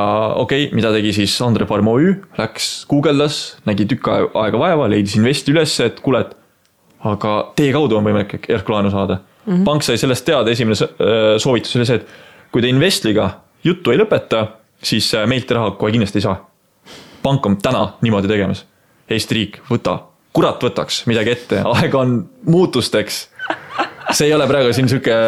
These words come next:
Speaker 1: valimiseelne propaganda,
Speaker 2: Ühesõnaga,
Speaker 1: aga, aga
Speaker 2: ühesõnaga, nagu, nagu, äh, ma alustades ütlesin, siis, äh, pension on, äh, <laughs> väga emotsionaalne teema. Ja enne kui me siin, äh, Tauriga nüüd, äh, maailma hakkame muutma, siis, ähm,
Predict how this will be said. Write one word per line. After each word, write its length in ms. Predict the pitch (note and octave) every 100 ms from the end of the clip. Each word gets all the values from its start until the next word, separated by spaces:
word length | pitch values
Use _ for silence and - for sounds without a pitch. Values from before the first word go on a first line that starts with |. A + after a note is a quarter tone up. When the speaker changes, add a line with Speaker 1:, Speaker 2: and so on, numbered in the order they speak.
| A2+ A2 A2
Speaker 1:
valimiseelne 560 | C3+ A#2+ G#2+ A#2+ A2 G#2
propaganda, 460 | - - A#3 A3
Speaker 2:
Ühesõnaga, 140 | G#3+ G#2+
Speaker 1:
aga, 140 | A2 G#2+
aga 280 | G#3+ - G#3+
Speaker 2:
ühesõnaga, 440 | G#3 F#3 E3+ E3+ D#3+
nagu, 280 | F3 F3+ F3 E3
nagu, 280 | E3+ F#3+ F3+ E3 E3
äh, 560 | D#3+ D#3 D#3+ D#3+ D#3+ D#3+ D#3+
ma 140 | E3 F#3
alustades 400 | A3+ A3 E3+ G#3
ütlesin, 520 | B3 F#3+ F3 E3 D#3+ D3+ -
siis, 460 | E3+ E3 D#3 D3+ - -
äh, 240 | D#3+ D#3 D#3 D#3
pension 480 | G3+ F#3+ F3 E3 D#3
on, 260 | D#3 D3+ D3+ D3+
äh, 380 | D3+ D3 D3+ D3+ C#3+
<laughs> 240 | - - F3+
väga 300 | E3 - D3+ -
emotsionaalne 680 | D3+ D3 - - D3+ D3 D3+
teema. 260 | G#3 C4 F3+ F3 - - - - -
Ja 220 | D#3+ D#3 D#3 F3+
enne 220 | F3+ E3
kui 100 | D#3+
me 80 | D#3+
siin, 240 | D#3+ D#3+ D#3
äh, 160 | D3+
Tauriga 460 | D#3+ F3 E3 D#3+ D#3
nüüd, 320 | D3+ D#3 D3+
äh, 160 | D#3+ D#3
maailma 400 | D#3+ E3+ D#3 D3+ D#3
hakkame 320 | - D#3 D3+
muutma, 380 | D#3 D#3 E3+ D3+
siis, 400 | D3+ D3 - -
ähm, 420 | D#3 D3+ D3+ D3+